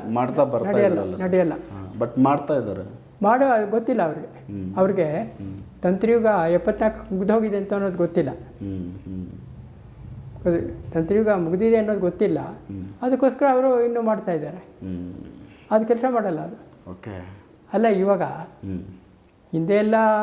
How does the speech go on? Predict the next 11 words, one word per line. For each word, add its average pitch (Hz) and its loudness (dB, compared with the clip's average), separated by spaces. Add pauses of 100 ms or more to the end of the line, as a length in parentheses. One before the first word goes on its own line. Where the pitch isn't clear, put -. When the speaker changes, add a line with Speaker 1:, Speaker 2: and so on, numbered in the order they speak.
(200)
Speaker 2:
"ಅಯ್ಯೋ, 233 4
ಮಗುಗೆ 208 -2
ಜ್ವರ 202 2
ಬಂದಿದೆ, 190 2
ಅದು 190 0
ಒಂದು 190 0
ಯಂತ್ರ 196 2
ಕಟ್ಟಿಸ್ಕೊಂಬ" 175 -4
ಅಂತಿದ್ರು. 156 -6
Speaker 1:
ಹ್ಮ್, 101 -8
ಹ್ಮ್. 92 -12